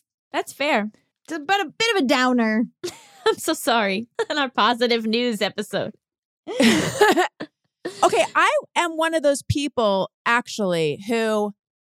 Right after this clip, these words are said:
Speaker 3: I hear stories all the time in real life. This, talk about person who's work, who's, like, upward, uh,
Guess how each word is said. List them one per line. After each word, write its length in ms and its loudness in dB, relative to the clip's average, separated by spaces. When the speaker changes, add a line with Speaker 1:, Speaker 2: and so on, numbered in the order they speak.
Speaker 3:
I 120 4
hear 300 -4
stories 480 2
all 140 2
the 100 -2
time 500 2
in 220 0
real 260 2
life. 460 2
This, 200 -2
talk 200 0
about 280 -2
person 320 0
who's 460 -2
work, 260 -2
who's, 200 0
like, 180 0
upward, 360 0
uh, 80 0